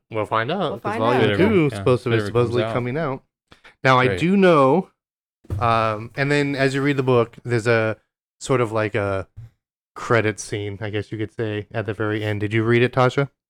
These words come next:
Speaker 2: No, there
Speaker 3: An
Speaker 2: was.
Speaker 3: epilogue or something.
Speaker 1: Which is kind of a, I guess, like, a prelude that was supposed to be going to the second volume or the
Speaker 3: Mm-hmm.
Speaker 1: next issue,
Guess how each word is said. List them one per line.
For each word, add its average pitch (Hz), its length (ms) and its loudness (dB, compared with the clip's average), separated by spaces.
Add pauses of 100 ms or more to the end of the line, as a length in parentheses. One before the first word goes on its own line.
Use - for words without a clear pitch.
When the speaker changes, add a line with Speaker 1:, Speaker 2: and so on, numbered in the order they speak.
Speaker 2:
No, 202 400 -16
there 180 120 -18
Speaker 3:
An 110 60 -12
Speaker 2:
was. 95 100 -12
Speaker 3:
epilogue 101 460 -8
or 98 60 -12
something. - 180 -18 (1400)
Speaker 1:
Which 131 200 0
is 131 100 -2
kind 170 240 -2
of 156 140 0
a, 123 360 0
I 117 100 -2
guess, 135 260 0
like, 120 140 -2
a 104 80 -6
prelude 123 840 -2
that 120 160 0
was 104 100 -6
supposed - 380 -4
to 120 80 -12
be 117 160 -6
going 117 260 -6
to 117 100 -6
the 113 200 -6
second - 760 -10
volume 120 560 -2
or 107 160 -6
the 104 120 -8
Speaker 3:
Mm-hmm. 98 80 -6
Speaker 1:
next - 380 -10 (420)
issue, 123 440 -2